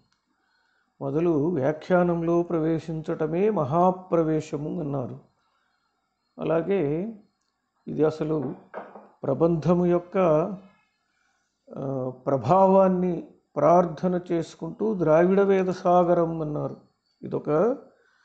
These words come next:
ద్రావిడ వేదము అనేటటువంటి ఒక సముద్రము, అదే శ్రీ శఠారి వేదము అని చెప్పుకున్నాం. మరి అన్నీ కూడా అద్భుతమైనటువంటి విషయములు, ఆశ్చర్యకరమైనటువంటి విషయములు,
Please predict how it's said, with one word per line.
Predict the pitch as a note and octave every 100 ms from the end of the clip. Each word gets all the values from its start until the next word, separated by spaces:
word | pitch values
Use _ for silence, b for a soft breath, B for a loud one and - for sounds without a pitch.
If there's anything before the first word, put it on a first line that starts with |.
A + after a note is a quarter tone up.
| b b b
ద్రావిడ | C3+ D3 E3+ F3
వేదము | F3 F3 E3+ E3+ E3
అనేటటువంటి | E3 D#3 D#3 D3+ D#3 F#3
ఒక | G3 -
సముద్రము, | D3 - C#3 E3+ D#3+ D3+ F3 E3+ E3+ F#3 D3 B2+ - _ _ -
అదే | D#3 F#3+ G#3
శ్రీ | - F#3+
శఠారి | E3+ D3 D3+ E3+ E3
వేదము | D#3+ D#3+ D3+ D3 D3
అని | D3
చెప్పుకున్నాం. | E3+ A3 - F3 D#3 D#3 D#3 - _ _ _ _ _ _ b b b b b b D3+
మరి | D3 F#3+ D3
అన్నీ | D3 D3+ F3
కూడా | F3+ F#3
అద్భుతమైనటువంటి | E3 B2 D#3+ F3 E3+ D#3+ D#3+ D#3 D#3 D3 E3
విషయములు, | F3 C#3 D#3 D3+ C#3+ D3 E3 G3+ - -
ఆశ్చర్యకరమైనటువంటి | C3 D#3 - - G3 F#3 F#3+ F#3+ F3 E3 E3 D#3+ D3+ D3 D3 D3 C#3+
విషయములు, | C3+ - D3 D3 D3 D#3+ D3+ C3+